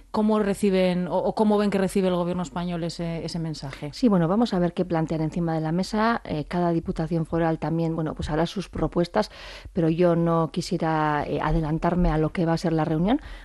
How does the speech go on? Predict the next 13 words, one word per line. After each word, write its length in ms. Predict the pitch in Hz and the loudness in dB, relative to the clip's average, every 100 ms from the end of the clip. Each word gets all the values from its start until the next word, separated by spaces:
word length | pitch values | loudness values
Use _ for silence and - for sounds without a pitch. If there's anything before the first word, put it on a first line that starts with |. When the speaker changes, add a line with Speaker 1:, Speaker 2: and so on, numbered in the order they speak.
| - | -2
Speaker 2:
Vamos 300 | 180 165 160 | 2 2 0
a 40 | |
esperar 320 | 147 180 165 | -4 -2 0
en 120 | 160 165 | 0 0
esa 180 | 170 | -2
reunión, 680 | 156 160 156 165 165 160 156 | -2 0 2 2 2 2 2
eh, 360 | - 147 139 139 | 0 -2 -2 -2
qué 100 | - | 0
es 80 | 175 | 0
lo 120 | 160 | 0
que 100 | 160 | -2
se 100 | 156 | -4
trata, 460 | 160 - 196 254 269 | -6 -4 0 2 2